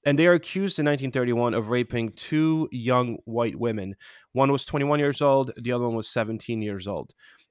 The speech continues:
Um, that were, they were all traveling through, uh, Alabama on a train, and that's where supposedly it happened. Well, the two women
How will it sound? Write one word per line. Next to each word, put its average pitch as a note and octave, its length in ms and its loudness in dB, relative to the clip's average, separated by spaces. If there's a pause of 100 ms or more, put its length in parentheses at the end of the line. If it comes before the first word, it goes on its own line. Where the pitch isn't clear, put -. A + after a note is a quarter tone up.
Um, B2+ 280 4
that B2 200 4
were, B2 160 0
they C3 140 -6
were A#2+ 140 2
all C#3 100 2
traveling B2+ 540 0
through, A2+ 580 -2
uh, A2 80 -10 (240)
Alabama A#2 640 -2 (260)
on A#2+ 140 -2
a B2+ 60 -2
train, A2+ 420 -2
and G#2+ 100 -2
that's A2 200 -4
where A2 100 -4
supposedly A2 460 -4
it G#2 60 -6
happened. G#2 360 -4 (460)
Well, C3+ 100 2
the C3+ 160 2
two A3+ 380 -4
women A#2+ 640 -2